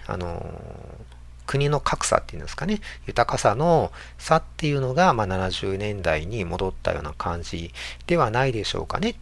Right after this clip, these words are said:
ていうところなんですね。で、単純にその日本が七十年代に戻ったっていう話ではなくて、やっぱり一番大きな違いはですね、あの、まあ、これは肌感覚でわかると思うんですけども、成長率ですね。あの、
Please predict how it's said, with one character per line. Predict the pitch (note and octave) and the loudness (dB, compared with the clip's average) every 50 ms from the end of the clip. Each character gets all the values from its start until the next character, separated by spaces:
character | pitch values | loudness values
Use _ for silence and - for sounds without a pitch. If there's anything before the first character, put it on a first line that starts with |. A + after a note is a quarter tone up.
| - - | -12 -6
て | - F2+ | -2 -2
い | |
う | D#2 - | -2 0
と | - - | -2 -4
こ | - - | -2 -4
ろ | D#2 | -4
な | C#2+ | -4
ん | C#2+ | -6
で | C#2+ | -6
す | - - - G2+ | -6 -6 -4 -4
ね。 | A2+ - - - - - - - - - - - | -6 -4 -6 -8 -8 -10 -10 -10 -12 -14 -10 -2
で、 | A#2+ A#2 A2 A2 - - - - - - - - | 0 2 2 2 0 -4 -14 -16 -18 -18 -10 4
単 | - G3 A#3+ B3 | 4 4 6 6
純 | A#3+ - B3 B3 A3+ G3 F#3+ G#3 | 2 2 2 2 0 -2 -4 -10
に | G3+ G3 F#3+ D#3 | -6 0 0 2
そ | - - | 2 2
の | B2 A2 G#2 | 2 0 0
日 | G#2 | -2
本 | G2+ - F#3 F3 D3 A2+ | -2 0 0 2 2 4
が | G2+ A#2 A2 F#2+ | 8 8 8 8
七 | G2 G#2+ G#2+ G#2+ | 8 4 2 2
十 | G2+ A2+ A2 | 0 0 0
年 | A2 G#2+ F2+ | -2 -2 -2
代 | D#2+ D2+ | -2 -4
に | - | -4
戻 | - - - F#2 | -4 -4 -4 -4
っ | - - - - - | -4 -6 -14 -6 0
た | E2 - | 0 0
っ | - - - | 0 -2 -4
て | - C#3 | 0 2
い | C3+ | 2
う | |
話 | B2 E3 D#3+ D#3+ - | 4 4 2 4 2
で | - | 2
は | A#2 F#2 | 2 2
な | E2 G2 | 0 -4
く | - - - | -4 -6 -10
て、 | - - - - | -10 -4 -2 -2
や | - | -2
っ | - - - - - - - - | -2 -4 -10 -12 -12 -14 -2 0
ぱ | A3 | 2
り | G#3+ | 2
一 | F3 D3+ - F3+ | 2 0 2 4
番 | G3+ G3+ G#3 | 4 4 4
大 | A3+ | 4
き | - - - A#3 A3 | 2 0 0 4 6
な | G#3 C3 F#2 C#2+ - - - - - - | 8 8 8 6 4 0 -6 -6 -2 2
違 | A2+ | 4
い | G2 F#2 F#2+ | 6 6 6
は | F2+ F2 E2 | 6 2 0
で | D#2 | 0
す | - - - | -4 -6 -6
ね、 | - - F#2 F2 - - | -4 -2 -2 -2 -2 -2
あ | F#2 F2 | -4 -4
の、 | E2+ E2+ E2+ E2+ - - - - - | -2 -4 -4 -4 -6 -8 -8 -10 -8
ま | E3+ F3+ E3+ | -4 -4 -4
あ、 | - | -4
こ | - - E3+ | -2 0 4
れ | F#3 G3 | 6 6
は | |
肌 | F3+ - F3 E3 F#3 F#3 | 8 8 10 10 10 8
感 | - A3 A3+ A3+ | 8 4 2 4
覚 | - - - - | 2 -2 0 0
で | - D2+ | 0 0
わ | D#2 - | 0 0
か | - A#2+ | 0 -2
る | A2+ | 0
と | - F2 | 0 -4
思 | E2+ | -6
う | D#2+ | -6
ん | |
で | D2+ | -6
す | - | -6
け | - | -6
ど | - | -6
も、 | D2 | -6
成 | - - D#3 D#3+ D#3+ | -4 -2 0 0 0
長 | - - - G3 G3+ G3+ | -2 2 2 4 4 4
率 | E3 A#2 - - - - - - - - - - - | 2 0 -4 -8 -8 -8 -6 -8 -8 -10 -14 -12 -8
で | - - | -8 -6
す | - - | -6 -2
ね。 | F#2 F#2 F#2 F#2+ - - - - - - - - | 0 0 0 0 0 -6 -8 -8 -8 -10 -6 0
あ | - F#2 E2+ | 2 2 2
の、 | E2+ E2 D#2+ D#2+ D#2+ D#2+ D#2+ - - | 2 0 -4 -4 -4 -6 -6 -8 -10